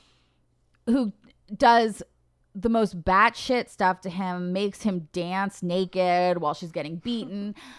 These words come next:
Speaker 1: This guy, he's, like, having to suck every dick and get fucked, and he has to sleep on a statue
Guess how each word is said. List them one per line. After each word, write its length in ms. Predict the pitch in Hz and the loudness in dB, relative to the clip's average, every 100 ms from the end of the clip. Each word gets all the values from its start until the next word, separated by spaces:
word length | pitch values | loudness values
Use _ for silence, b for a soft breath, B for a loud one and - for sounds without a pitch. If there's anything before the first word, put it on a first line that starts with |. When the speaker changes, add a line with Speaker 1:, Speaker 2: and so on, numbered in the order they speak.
| B _ | B _
Speaker 1:
This 340 | 202 285 359 | -6 -4 -4
guy, 260 | - 285 277 | 0 4 4
he's, 300 | - - 240 | 2 -6 -6
like, 220 | 214 196 185 | -2 -4 -2
having 360 | 220 196 196 | -6 -6 -8
to 100 | 190 | -12
suck 320 | 196 - 196 196 | -14 -4 -4 0
every 540 | 262 285 247 233 214 | 2 2 0 -4 -6
dick 340 | 180 185 190 | -2 -2 -2
and 100 | 185 | -4
get 160 | 175 - | -6 -8
fucked, 320 | - 226 220 | -2 0 0
and 160 | 202 190 | -2 -10
he 200 | - 277 | -8 -2
has 160 | 302 - | -2 -2
to 100 | 214 | -6
sleep 480 | - - 196 254 262 | -8 -8 -4 -4 -2
on 160 | 202 185 | -2 -2
a 40 | |
statue 920 | - - - 156 202 - 269 262 269 | -4 -12 -4 0 0 -2 -4 -2 -4